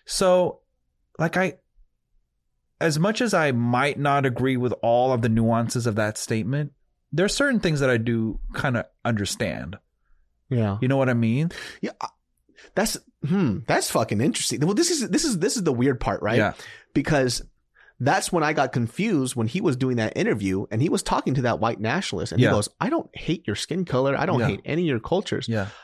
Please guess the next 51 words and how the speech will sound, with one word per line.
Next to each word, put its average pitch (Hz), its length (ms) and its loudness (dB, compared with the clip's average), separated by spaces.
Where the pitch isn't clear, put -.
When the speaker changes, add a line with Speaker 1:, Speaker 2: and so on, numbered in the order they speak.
Speaker 2:
I 226 80 0
just - 200 -4
want, 135 360 0
you 170 180 0
should 196 220 0
be 160 180 2
as 123 120 0
racist 147 360 2
as 117 100 2
<laughs> - 160 0
I - 320 0
am. 214 100 -4
You 165 140 4
Speaker 1:
Yeah, 120 300 4
Speaker 2:
know? 107 120 -2
Speaker 1:
right. 123 140 4
Speaker 2:
You 311 160 6
should 170 320 2
not 165 340 2
want 175 220 0
people 160 240 0
to 151 100 2
come 151 240 0
into 135 180 0
your 135 200 2
country 123 400 0
and 117 120 0
take 139 220 0
it 127 100 0
over. 156 220 2
Like, 110 160 2
I 131 80 2
don't 151 100 2
want 131 160 2
you 147 120 2
to 131 60 0
come 120 200 0
and 117 80 -2
take 117 180 0
over 117 200 2
mine. 123 360 0
Speaker 1:
Yeah. 127 200 0
Speaker 2:
Come 196 240 0
visit, 254 320 0
do 208 100 0
whatever. 220 400 2
But 120 200 0
after 175 280 -2
you, - 380 -4
you 143 100 0
know, 139 160 2